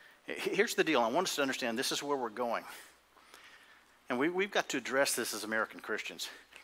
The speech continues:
How can so little of things in life change who we are? I, I mean, we get to a passage like this where people are already disenfranchised, not in a great place in life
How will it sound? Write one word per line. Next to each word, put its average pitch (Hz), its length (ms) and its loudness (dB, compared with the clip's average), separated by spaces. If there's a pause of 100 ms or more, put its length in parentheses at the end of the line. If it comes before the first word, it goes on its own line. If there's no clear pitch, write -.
(320)
How 175 160 8
can 147 240 -2
so 147 260 2
little 143 400 2
of 117 80 2
things 127 340 -2
in 117 100 -4
life 107 280 2
change 113 320 -4
who 117 100 -4
we 104 200 -6
are? 87 200 0 (4000)
I, 156 260 10
I - 20 10
mean, 147 160 6
we 190 100 6
get 147 180 6
to 160 100 6
a 143 40 8
passage 165 480 6
like 139 260 4
this - 460 2 (1700)
where 131 140 4
people 156 400 4
are 131 180 10
already 165 460 10
disenfranchised, 143 1120 6
not 131 240 10
in 135 100 0
a 120 40 -4
great 120 280 2
place 127 360 2
in 123 100 -4
life 120 480 0